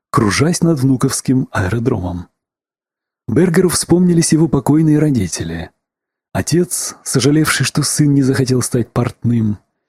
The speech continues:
и мать, мечтавшая направить сына по музыкальной части. Как они огорчились, что сын, окончив всего семь классов, свел знакомство с уличными, как им казалось, хулиганистыми ребятами,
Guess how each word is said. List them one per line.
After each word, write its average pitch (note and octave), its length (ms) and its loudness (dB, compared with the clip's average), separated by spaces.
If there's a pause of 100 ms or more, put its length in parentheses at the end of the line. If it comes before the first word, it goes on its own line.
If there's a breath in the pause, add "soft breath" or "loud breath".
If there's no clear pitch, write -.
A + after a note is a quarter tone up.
(280)
и G#3 80 6
мать, A#2 600 2
мечтавшая A#2+ 640 0
направить A2+ 420 -2
сына E3 400 0
по D#3+ 140 0
музыкальной A#2 720 0
части. - 640 -6 (1160)
Как - 280 -4
они E3+ 280 4
огорчились, D#3 720 2
что - 260 0
сын, D3+ 420 2
окончив C3+ 540 0
всего A#2 260 0
семь A#2+ 300 0
классов, E3 580 -2 (440)
свел F3 340 2
знакомство D#3 640 0
с - 220 -6
уличными, B2+ 640 2
как A2 240 -2
им A2 100 0
казалось, D3+ 640 0 (340 soft breath)
хулиганистыми D#3+ 840 2
ребятами, A2 640 0